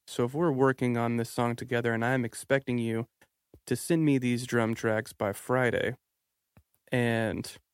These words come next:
you call me on Tuesday and are like, "Hey, so I was supposed to have this day or two,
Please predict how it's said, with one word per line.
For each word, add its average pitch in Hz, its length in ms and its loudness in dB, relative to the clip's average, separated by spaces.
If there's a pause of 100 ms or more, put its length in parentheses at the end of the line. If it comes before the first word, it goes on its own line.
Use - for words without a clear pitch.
(140)
you 139 260 -2
call 123 260 2
me 110 240 0
on 110 220 -4
Tuesday 165 400 0
and 113 100 -2
are 107 80 -2
like, 104 220 -4
"Hey, 123 500 -2 (500)
so 117 480 0
I 123 120 4
was 120 160 -2
supposed 175 420 0
to 165 80 2
have 127 460 0
this 127 240 2
day 123 200 0
or 117 120 0
two, 110 480 -4